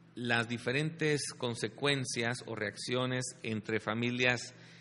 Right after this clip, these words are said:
estructuradas, por así decirlo, familias, y estamos hablando que la familia, pues, eh, no, no solamente papá, mamá e hijos. ¿Por qué? Porque también, eh, la familia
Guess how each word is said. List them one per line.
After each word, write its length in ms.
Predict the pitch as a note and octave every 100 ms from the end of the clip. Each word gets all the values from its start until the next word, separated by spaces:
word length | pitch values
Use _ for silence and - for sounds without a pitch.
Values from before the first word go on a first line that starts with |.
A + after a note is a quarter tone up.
| - - -
estructuradas, 1160 | A2+ - A2 - A#2+ A#2+ B2+ C#3+ G3 - - -
por 120 | G#2+
así 200 | G#2 A#2
decirlo, 640 | A2 - B2 B2 C3+ F3
familias, 580 | - G#2+ A2 A2+ B2+ B2+
y 60 | A#2
estamos 380 | - A2+ B2+
hablando 420 | A2 A2 A2+ B2 -
que 100 | G#2
la 140 | F#2
familia, 600 | - G2+ A2+ A#2+ B2+ C3 - - - - -
pues, 380 | A2+ G2 - -
eh, 280 | G#2 G2
no, 200 | F#2+ A2
no 220 | A#2 - A#2+
solamente 800 | A#2+ B2 B2 B2 - B2+ A#2+ A2+ -
papá, 600 | G2 - A#2+ B2+ C3 - - - - -
mamá 600 | G#2 G2+ A2+ A#2+ - - -
e 80 | A2+
hijos. 440 | D#3 E3 - G2
¿Por 180 | A#2 A2+
qué? 200 | D3+ F3+
Porque 260 | - -
también, 500 | - A2 A2+ A#2+ C#3 - - - - - -
eh, 360 | A2 A2 G#2+ G#2+
la 120 | A2
familia 640 | - A2 B2 B2 B2+ B2